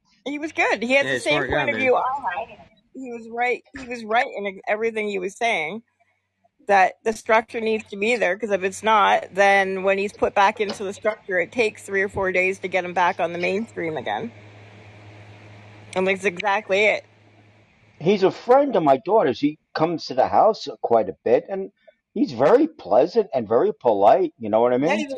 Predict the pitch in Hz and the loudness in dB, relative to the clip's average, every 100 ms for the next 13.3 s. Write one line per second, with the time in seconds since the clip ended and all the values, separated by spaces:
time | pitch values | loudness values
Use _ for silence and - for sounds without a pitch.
0 | 269 247 302 277 294 285 240 254 - 277 | -8 -8 -6 -2 -2 -2 -2 -4 -4 -6
1 | 254 226 226 233 240 277 233 - - - | -6 -6 -6 -4 -2 -2 -2 -8 -16 -20
2 | _ _ _ _ _ _ _ _ - - | _ _ _ _ _ _ _ _ -20 -20
3 | - - - - - - - - - - | -20 -20 -20 -20 -20 -20 -20 -20 -20 -20
4 | - - - - - - - - - - | -20 -20 -20 -20 -20 -20 -20 -20 -20 -6
5 | 233 220 240 254 240 262 254 254 233 240 | -2 0 2 2 2 0 0 2 2 2
6 | 226 226 208 208 208 190 208 196 175 - | -2 -6 -2 0 -2 0 -2 0 -4 -8
7 | 208 185 180 - 190 - 226 208 220 202 | -6 -6 -6 -6 -8 -4 -4 -2 -2 0
8 | 202 202 220 196 - 175 - - - - | 0 0 0 0 0 -4 -6 -14 -16 -20
9 | - - - 185 185 190 202 202 202 165 | -18 -16 -4 0 0 0 -2 0 -2 0
10 | 175 165 156 143 - - - - - - | 0 0 0 0 -2 -14 -20 -20 -20 -20
11 | - - - _ _ _ _ _ _ _ | -20 -20 -20 _ _ _ _ _ _ _
12 | _ _ _ _ _ _ _ _ _ - | _ _ _ _ _ _ _ _ _ -20
13 | _ 139 131 | _ 0 0